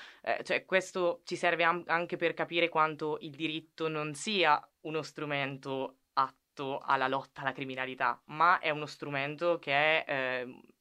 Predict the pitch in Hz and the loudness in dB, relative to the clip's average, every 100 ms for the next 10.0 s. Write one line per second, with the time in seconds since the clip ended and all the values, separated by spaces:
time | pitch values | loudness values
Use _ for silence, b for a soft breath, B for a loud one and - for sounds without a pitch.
0 | _ _ - 156 156 185 214 143 139 - | _ _ -6 0 2 2 0 -2 -2 -10
1 | 139 - 185 175 131 - 147 127 127 B | -16 -8 -6 -6 -6 0 0 0 -4 B
2 | B 165 170 170 233 160 143 170 202 147 | B -4 -2 0 0 0 -4 -4 -2 -4
3 | - 139 139 131 135 143 135 127 135 135 | -8 -8 -4 -4 -6 -6 -6 -6 -6 -6
4 | - - 156 139 - - 131 135 143 143 | -6 -4 -2 -2 -6 -10 -8 -4 -2 -2
5 | 139 131 123 123 123 127 B B B B | -6 -6 -10 -14 -6 -6 B B B B
6 | 226 196 160 156 165 185 214 208 202 180 | -4 -2 0 2 4 4 4 6 4 4
7 | 165 180 175 170 165 165 - 190 175 185 | 4 4 2 0 0 -2 -4 -6 -2 0
8 | 196 185 - 175 175 180 151 143 139 165 | 0 0 -2 -2 0 -2 -4 -6 -4 -6
9 | 165 165 151 147 147 156 151 - 160 | -6 -6 -2 -2 -2 -8 -10 -2 -2